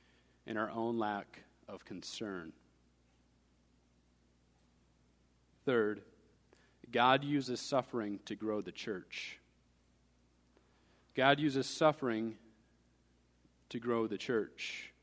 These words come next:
I want to read something from the early church that documents their behavior. It says, "The Christians are distinguished from other men, neither by country, nor language, nor customs which they observe.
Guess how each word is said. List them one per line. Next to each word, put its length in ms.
I 40
want 60
to 40
read 320
something 460
from 120
the 160
early 300
church 380
that 180
documents 720
their 140
behavior. 560
It 40
says, 200
"The 100
Christians 580
are 120
distinguished 640
from 260
other 220
men, 340
neither 280
by 180
country, 640
nor 260
language, 560
nor 140
customs 500
which 160
they 120
observe. 420